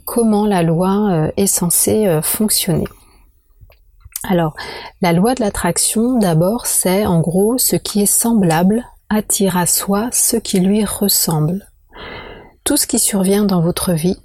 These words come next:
comme dans celle d'autrui, est affecté par la loi de l'attraction. Elle est la base de tout ce que, ce dont vous faites l'expérience. Elle réagit aux pensées que vous cultivez en permanence. Et donc,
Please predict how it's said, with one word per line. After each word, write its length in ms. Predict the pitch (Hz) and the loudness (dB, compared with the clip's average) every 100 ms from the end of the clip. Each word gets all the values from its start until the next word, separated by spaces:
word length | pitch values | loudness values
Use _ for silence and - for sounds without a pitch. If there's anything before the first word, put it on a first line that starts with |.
| - - | -18 -6
comme 220 | 233 220 | 0 2
dans 140 | 202 | 2
celle 260 | 190 - 180 | 2 2 2
d'autrui, 400 | 170 - - 214 | 2 -2 -2 -2
est 160 | 220 165 | 0 -2
affecté 460 | 156 - - 208 | -2 -4 -2 -2
par 160 | 202 175 | 0 0
la 120 | 165 | 2
loi 160 | 170 180 | 2 2
de 60 | |
l'attraction. 640 | 170 165 - 165 - - - - _ - - - - - | 0 -2 -4 -2 -2 -2 -6 -14 _ -16 -16 -16 -18 -6
Elle 160 | 196 | -2
est 80 | 196 | 2
la 140 | 185 160 | 2 2
base 420 | 165 190 262 - | 2 2 0 0
de 140 | 165 - | -2 -2
tout 200 | - 294 | -2 0
ce 160 | 302 - | 0 0
que, 180 | - - | -2 -4
ce 180 | - - | 0 2
dont 180 | 190 190 | 2 4
vous 140 | 180 | 2
faites 440 | 180 - 220 - - | 0 0 -2 -4 -6
l'expérience. 1000 | 196 196 - - 180 170 165 180 - - - - - - - _ - | 0 0 0 -2 -2 0 -2 -2 -4 -4 -10 -20 -20 -20 -20 _ -6
Elle 240 | 202 185 | -2 0
réagit 560 | 175 208 196 190 226 240 | 0 2 2 0 0 0
aux 120 | 156 - - | 0 -4 -4
pensées 560 | 214 202 - - 147 - _ - - - | -2 0 0 -2 -4 -12 _ -18 -18 -8
que 100 | - | -4
vous 180 | 165 160 | -2 -2
cultivez 680 | - 233 220 - 190 202 233 | 0 0 0 0 2 2 0
en 140 | 233 165 | -2 -4
permanence. 880 | - 254 262 226 196 160 160 - - | -2 -4 0 0 2 2 0 0 0
Et 60 | |
donc, 400 | 160 208 - - | 2 0 -2 -8